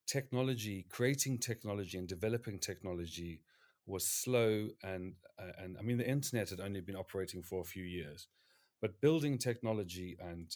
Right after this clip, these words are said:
e-commerce systems and, um, and, you know, applications and U Xs was, was much slower than it is today, because you were, you were really starting from, um,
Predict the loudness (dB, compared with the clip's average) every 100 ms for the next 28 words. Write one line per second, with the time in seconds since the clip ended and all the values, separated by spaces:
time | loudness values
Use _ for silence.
0 | -8 -6 -6 -4 -2 0 0 0 -2 -2
1 | -4 -6 -4 -6 -8 -10 -10 -10 -14 _
2 | _ _ _ _ _ _ -12 -8 -6 -8
3 | -12 -14 -10 -8 -8 -8 -8 -6 -6 -8
4 | -2 -2 -2 -4 -4 -2 0 0 -2 -6
5 | -6 -8 -8 -6 -2 0 0 2 2 2
6 | -2 -4 -6 -6 -6 -6 -6 -10 -14 -10
7 | -6 -6 -8 -14 -20 _ _ _ 2 4
8 | 4 4 6 6 4 4 4 4 -2 -4
9 | 0 0 0 -6 -6 -6 -6 -8